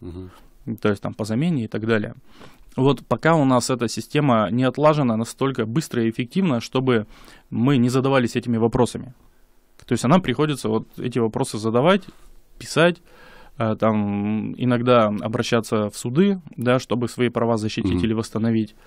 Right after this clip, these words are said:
Speaker 2: Вот. И, к сожалению, вот это повторяется из года в год.
Speaker 1: То есть, получается, сейчас жители города, которые вот, ну, это уже долгое время без горячей воды остаются, они заложники ситуации?
Speaker 2: Ну,
Speaker 1: Всё,
Speaker 2: получается,
Speaker 1: вот,
Speaker 2: что так.
Speaker 1: ничего пока не сделать, пока действует мораторий, по крайней мере, да?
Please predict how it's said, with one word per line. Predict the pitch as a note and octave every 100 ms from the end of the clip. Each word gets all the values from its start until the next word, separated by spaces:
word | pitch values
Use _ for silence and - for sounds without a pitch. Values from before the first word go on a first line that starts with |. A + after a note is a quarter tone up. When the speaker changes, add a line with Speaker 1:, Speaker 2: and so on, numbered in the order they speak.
| - - - - - -
Speaker 2:
Вот. | A2 A2 G#2+
И, | A#2
к |
сожалению, | B2+ B2 B2+ F#3+ E3+ B2+
вот | A#2 C#3
это | B2+ C#3
повторяется | - - - A2+ B2 -
из | A2
года | A#2+ A2+
в |
год. | A2 G2
Speaker 1:
То |
есть, | A2+
получается, | C3+ B2+ E3 -
сейчас | - B2+
жители | C3 D3 B2
города, | A2 C#3+ C3+
которые | - A2 G#2+ G2
вот, | F#2
ну, | G#2+ A2 F#2+
это | G2+
уже | F#2 F#2+
долгое | A#2 A2+
время | G#2 A#2+ G2
без | F#2+
горячей | G#2+ G#2+ -
воды | G2+ G#2 G2
остаются, | - G#2 C3 -
они | F#2+ G2
заложники | F#2 A#2 A2 G#2
ситуации? | - - D#3+ - F#2 F2+ -
Speaker 2:
Ну, | B2+
Speaker 1:
Всё, | C3
Speaker 2:
получается, | D#3 A2+ D3+ E3+
Speaker 1:
вот, | -
Speaker 2:
что | B2+
так. | D3 D3+
Speaker 1:
ничего | A2 - C3+
пока | B2 B2
не | A#2+
сделать, | A2+ D#3+ -
пока | - G#2+
действует | G2+ - G2
мораторий, | G2+ G#2+ C3+ D3 G2+
по |
крайней | F#2 F#2+ F2
мере, | F2 F2
да? | G2 C3+